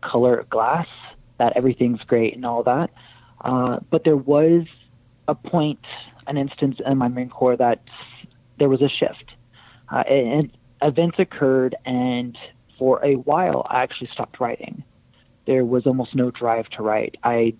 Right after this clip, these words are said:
couldn't think of what to write. It was the biggest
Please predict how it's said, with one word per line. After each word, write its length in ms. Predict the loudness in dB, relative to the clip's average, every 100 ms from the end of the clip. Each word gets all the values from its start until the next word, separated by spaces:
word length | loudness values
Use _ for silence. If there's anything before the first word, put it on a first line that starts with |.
| _ _ _ _ _ _ -2
couldn't 300 | 2 2 0 0
think 220 | 2 2
of 220 | 0 0
what 200 | 0 0
to 100 | -4
write. 220 | -2 -2 0
It 80 | 0
was 160 | 0 0
the 120 | -4 0
biggest 540 | 4 4 2 -4